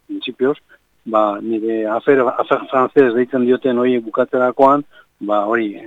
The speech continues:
eta, eh, Espainiar estatura bi idaliko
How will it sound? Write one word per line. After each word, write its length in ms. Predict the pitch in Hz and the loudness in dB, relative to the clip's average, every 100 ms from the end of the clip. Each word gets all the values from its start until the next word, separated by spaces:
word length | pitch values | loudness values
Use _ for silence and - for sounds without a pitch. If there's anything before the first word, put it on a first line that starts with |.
| 104 | -12
eta, 400 | - 101 104 107 - _ _ _ | -6 -4 -4 -8 -14 _ _ _
eh, 140 | 110 | -6
Espainiar 380 | 107 - 123 123 | -6 -2 0 2
estatura 460 | 117 - 120 127 123 117 113 110 107 104 101 | 0 -4 -4 2 4 4 4 2 -2 -4 -6
bi 380 | 101 104 110 107 | -10 -6 -2 -2
idaliko 480 | 104 113 110 117 110 | 0 -2 -2 -4 -4